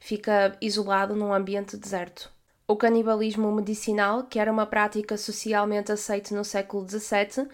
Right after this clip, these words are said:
onde se acreditava que se bebêssemos o sangue de outra pessoa podíamos curar epilepsia e também que beber líquido cerebral, comer a vesícula biliar ou o fígado de outra pessoa nos podia ajudar com a saúde de forma geral.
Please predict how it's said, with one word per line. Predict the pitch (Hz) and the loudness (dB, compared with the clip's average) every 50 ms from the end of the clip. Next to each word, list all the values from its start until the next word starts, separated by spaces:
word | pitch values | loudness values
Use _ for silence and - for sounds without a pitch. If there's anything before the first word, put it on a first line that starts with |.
| - - - - - - _ | -14 -20 -20 -20 -20 -8 _
onde | - 233 247 247 | 2 4 4 6
se | - 277 | 4 4
acreditava | 269 269 262 247 262 254 269 247 247 247 233 254 254 | 4 4 0 -2 -2 2 4 4 4 4 4 0 0
que | 254 254 - 233 226 | 0 0 2 2 2
se | 226 226 - 233 | 2 0 -4 -4
bebêssemos | 220 226 214 247 262 254 254 262 247 240 220 | -4 -2 2 2 2 2 2 0 0 0 0
o | 233 233 | 0 -2
sangue | 240 - 233 226 226 220 | 0 0 0 2 2 0
de | 226 226 220 | 0 0 0
outra | 226 220 220 220 220 | 0 0 0 -2 -2
pessoa | 214 - - - 214 208 208 208 | -2 -2 0 0 2 4 4 2
podíamos | 202 - 208 214 208 208 214 208 - | 2 0 -2 0 2 0 0 -2 -2
curar | - - 220 202 202 196 | -4 0 2 2 2 2
epilepsia | 196 196 202 196 202 196 196 196 - - - 226 226 247 277 285 285 - - - - - - _ - | 0 -2 -2 0 0 0 -2 -2 -6 -4 -2 0 2 2 0 0 -4 -10 -16 -20 -20 -20 -18 _ -2
e | 233 | 0
também | 233 254 247 247 247 247 254 254 | 4 4 4 6 6 4 4 2
que | 254 233 | 0 -4
beber | 233 233 220 233 226 226 | -4 -2 2 2 4 4
líquido | 214 214 233 233 - 277 262 - | 4 2 0 0 -2 -6 -8 -6
cerebral, | - - 247 247 220 220 208 202 202 220 226 - - - _ _ | -6 -4 -4 -2 2 4 4 4 4 0 -2 -8 -14 -20 _ _
comer | - 233 220 214 214 208 | -4 -2 0 0 2 2
a | 208 | 0
vesícula | 202 202 196 220 233 233 - 220 220 | -2 -2 -2 -4 -4 -2 0 -2 -2
biliar | 208 220 220 202 208 208 202 196 190 190 - - | 0 0 0 0 2 2 4 4 4 2 0 0
ou | - 214 220 233 | 2 2 4 4
o | 226 | 2
fígado | - - - 240 226 214 202 196 190 185 185 - - | 0 -4 -4 -4 -2 0 0 0 0 0 -4 -6 -6
de | 190 202 202 208 | -6 -4 -2 -2
outra | 202 202 208 202 | -2 0 -2 -4
pessoa | 196 - - - 208 202 208 214 226 226 226 - - - _ - | -4 -4 -2 0 2 2 2 2 0 -2 -4 -10 -20 -16 _ -4
nos | 233 226 | -4 -4
podia | - - 208 226 226 220 220 | -2 -2 0 2 4 6 4
ajudar | 220 208 208 208 208 214 214 214 | 4 4 2 4 4 4 4 2
com | - 208 196 | 0 -2 -2
a | 202 208 | -2 -2
saúde | - - 202 196 202 214 214 208 208 | -4 -4 0 2 2 2 0 -2 -6
de | 214 | -8
forma | - - 214 208 208 208 | -4 -4 -2 -2 0 -2
geral. | 208 208 190 185 180 175 175 - | -2 -2 0 0 0 -2 -4 -12